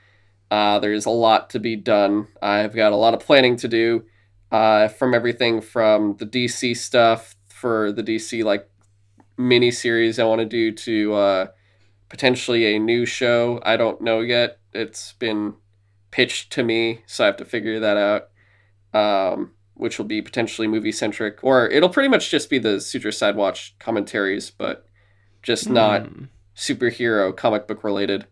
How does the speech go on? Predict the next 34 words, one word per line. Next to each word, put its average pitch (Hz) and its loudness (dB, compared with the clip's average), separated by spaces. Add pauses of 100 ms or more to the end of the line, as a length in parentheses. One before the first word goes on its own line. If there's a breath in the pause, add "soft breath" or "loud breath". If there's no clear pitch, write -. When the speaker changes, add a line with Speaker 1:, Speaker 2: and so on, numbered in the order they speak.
Speaker 1:
It'll 110 -4
be 113 -2
like 101 -2
everything 107 -4
else. - -10
That's 127 -2
kinda 170 6
in 135 4
conjunction 113 -2
with 104 -8
Apollo, 107 -8
but 104 -10
we'll 104 -8
see - -12
with - -12
that. - -8 (140)
Speaker 2:
All 185 -14
right. 120 -8 (500)
Speaker 1:
Uh, 101 4
and 107 2
then, 110 2
of 113 -6
course, 120 0
network 127 2
changes 123 0
and 110 -2
other 104 -2
stuff. 92 -2
But 101 -4
with 135 0
that 147 4
said, 143 2
James, 110 -2 (920)
let's 127 2